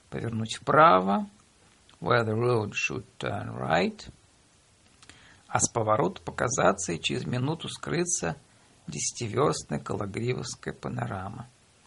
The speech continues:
And at the turn there would appear, and after a moment vanish, The Seven Mile Panorama of Kalogrilovo.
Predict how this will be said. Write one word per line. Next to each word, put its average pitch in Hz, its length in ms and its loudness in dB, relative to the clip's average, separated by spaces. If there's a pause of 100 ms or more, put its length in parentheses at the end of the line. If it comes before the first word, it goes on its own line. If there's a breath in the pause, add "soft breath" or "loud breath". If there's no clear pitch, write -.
(360)
And 170 280 0
at 143 260 2
the 135 180 -4
turn 190 560 4
there 156 180 4
would 147 280 0
appear, 175 440 0
and 147 140 0
after - 260 -4
a 113 80 -8
moment 120 460 -4
vanish, 175 680 0 (600 soft breath)
The - 60 -8
Seven 156 500 0
Mile 131 380 2
Panorama 85 680 -4
of - 200 -18
Kalogrilovo. - 840 -10